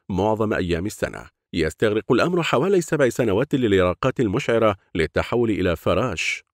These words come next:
لذلك فإنها تحتاج إلى أن تكون قادرة على تحمل البرد لتنفيذ عملية التحول في نهاية المطاف إلى بالغة. معظم الوقت يقضونه في ظروف قاسية، لدرجة أنهم لا يستطيعون حتى التحرك.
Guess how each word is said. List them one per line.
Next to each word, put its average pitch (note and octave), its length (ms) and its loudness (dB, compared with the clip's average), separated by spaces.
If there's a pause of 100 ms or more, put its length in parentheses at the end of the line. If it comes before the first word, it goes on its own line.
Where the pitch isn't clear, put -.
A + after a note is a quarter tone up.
لذلك F#3+ 500 2
فإنها A2 460 0
تحتاج D3 400 -2
إلى F#2+ 320 0
أن E2+ 80 -6
تكون A#2+ 300 -2
قادرة A2+ 600 -2
على D#2 400 -4
تحمل G#2+ 380 -2
البرد B2+ 440 -2 (180)
لتنفيذ G2+ 580 -2
عملية B2 460 2
التحول A2+ 540 0
في A#2 140 -4
نهاية F#2+ 460 0
المطاف G#2 440 -2
إلى F2+ 320 0
بالغة. F#2 540 -6 (180)
معظم F#3 420 2
الوقت C3 400 2 (160)
يقضونه C3+ 680 2
في B2 160 2
ظروف G#2+ 340 0
قاسية، G#2+ 720 -2
لدرجة E2+ 600 -2
أنهم B2+ 320 -2
لا G2+ 100 6
يستطيعون G2 640 2
حتى - 260 -2
التحرك. G#2 600 -2